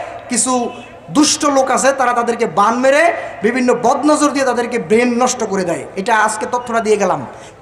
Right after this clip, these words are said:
আবু দাউদের ছত্রিশশো একচল্লিশ নম্বর হাদিস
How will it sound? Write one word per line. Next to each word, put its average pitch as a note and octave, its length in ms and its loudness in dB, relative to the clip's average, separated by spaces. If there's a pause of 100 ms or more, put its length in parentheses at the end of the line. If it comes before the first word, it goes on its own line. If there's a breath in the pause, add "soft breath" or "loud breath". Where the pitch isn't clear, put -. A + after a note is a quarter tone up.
(120)
আবু A#3 200 0
দাউদের D4 680 2 (540)
ছত্রিশশো C#4 840 0
একচল্লিশ D4 560 -4
নম্বর B3 220 0
হাদিস G#3+ 500 -4